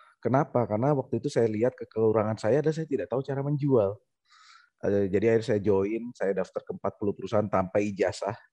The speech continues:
gitu ya. Dan saya diterima di dua perusahaan, eh, lolos interview dua perusahaan. Akhirnya saya pilih satu inter-, satu perusahaan yang memang sejalan dengan minat saya, yaitu perusahaan, eh, S M S premium. Jadi saya bekerja di situ selama setahun, saya ngerti industrinya,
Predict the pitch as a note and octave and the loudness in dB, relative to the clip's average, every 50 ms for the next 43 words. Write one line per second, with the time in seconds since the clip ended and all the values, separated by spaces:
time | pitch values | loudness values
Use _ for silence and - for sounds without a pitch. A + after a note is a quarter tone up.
0 | _ - A#2 - - F#2+ F#2 F2+ F2 - _ _ _ _ _ - _ _ _ - | _ -18 -14 -8 -6 -4 -4 -4 -6 -8 _ _ _ _ _ -20 _ _ _ -2
1 | G2+ G2 G2 F#2+ F#2+ F#2 - G#2 A2+ G#2+ G#2 - G#2 G#2 G#2 A2 G2+ G2 F#2+ F#2+ | 0 2 2 2 2 2 2 2 2 2 0 0 0 0 0 0 0 0 -2 -2
2 | F#2+ F#2+ - - - F#2+ - - F#2+ - - G#2 B2 D3+ D3+ _ _ _ _ _ | -2 -2 -2 -4 -12 -12 -4 -4 -4 -2 -2 -4 -6 -6 -8 _ _ _ _ _
3 | - - G#2 G#2+ G#2+ A2 A2 A2+ A2 - A2+ G2+ - F#2+ F2+ - G#2 A2 A#2+ C3 | -2 2 4 4 6 6 6 6 4 2 0 -2 -2 -4 -4 -2 -2 -2 0 2
4 | A2 G#2 G2 - - - - - F#2 E2+ D#2 G#2 A#2+ A#2 G2 G#2 A2 - A2+ G#2+ | 2 2 0 0 -2 -8 -10 -8 -10 -8 -6 -6 -6 -4 -2 -2 -2 0 0 -2
5 | - - G#2 G#2+ A2 - - - - G2 F#2 F#2 - - - - - - A2 G#2+ | -2 -2 -8 -8 -6 -8 -6 -6 -6 -6 -6 -8 -10 -10 -10 -10 -4 -2 -2 0
6 | - A2+ - - A#2 A2 - - G#2 A2+ C3 C3 B2+ A#2 G#2+ G#2 G2+ A#2 A#2+ B2 | 0 -2 -4 -4 -6 -4 -2 0 0 0 0 0 0 0 0 -2 -2 -2 -4 -6
7 | C3 - - G#2+ F#2 F#2+ F#2+ F#2 F#2+ G#2 G#2+ A2 G#2+ G2+ G2 G2+ G#2 G#2+ A2 G#2+ | -8 -14 -14 -8 -2 -2 0 0 2 0 0 -2 -2 -4 -4 -4 -4 -4 -4 -4
8 | G2+ G2+ F#2+ - - G2 F#2+ G2 G2 F2+ F2+ F2+ E2+ _ - - A#2 A#2 A#2+ A2 | -2 -4 -4 -4 -4 -2 0 0 0 0 -2 -4 -8 _ -4 -2 0 2 0 0
9 | A#2 - F#2+ - - F#2+ F#2+ G2 F#2+ G2 F2+ _ - - - _ - _ _ _ | -2 -6 -6 -4 -2 -2 -2 -2 -4 -6 -10 _ -18 -20 -20 _ -20 _ _ _
10 | _ - F#2 F#2 F#2 F2+ - - G2+ - G#2 G2 G#2 - - G#2+ G2+ G2 G#2 G#2+ | _ 0 0 2 2 0 -2 -4 -2 -2 0 0 -2 -2 0 0 2 2 2 2
11 | G#2+ G2+ F2+ F2 - _ _ _ _ _ _ - - _ _ - - F2 G#2 G2+ | 2 2 0 -2 -8 _ _ _ _ _ _ -20 -20 _ _ -12 -6 -4 -2 2
12 | A#2 G#2+ A2 G#2+ G#2 - G2+ F2+ G2 G2 F2+ A2+ G#2 - A2+ - - F#2 - - | 4 2 4 2 0 -2 -2 -2 -2 -2 -2 -2 -4 -4 -4 -4 -4 -6 -8 -8
13 | - - - F#2+ F#2 G2+ A2+ A2+ - A#2+ G#2+ G#2 G#2+ G#2 E2 - B2 G#2+ A2 G#2 | -12 -8 -4 -2 0 2 0 2 2 2 2 2 0 -2 -2 -2 -2 -2 0 0
14 | G2 F#2+ - - - G#2+ G2+ G2+ A2+ A2+ | -2 -2 -4 -4 -6 -6 -4 -2 0 0